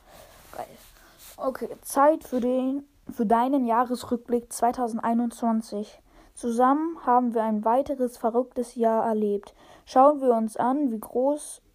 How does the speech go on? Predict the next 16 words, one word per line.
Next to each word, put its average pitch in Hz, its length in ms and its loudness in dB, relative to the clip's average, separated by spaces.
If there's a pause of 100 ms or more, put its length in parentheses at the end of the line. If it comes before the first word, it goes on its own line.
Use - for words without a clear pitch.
(500)
wie 262 320 -2
du 254 140 -2
deinen 226 300 2
Fans 262 360 -2
großartige 233 1000 -2
zwölf 262 360 0
Monate 233 460 -2
beherrscht 220 500 -4
hast. - 380 -10 (1120)
Fredpot, 254 480 -2
willkommen 233 380 -4
zu 233 160 -10
deinem 214 520 -4 (400)
Jahresrückblick 220 680 -8
zweitausendeinundzwanzig. 214 1200 -6 (320)
So. 240 640 -12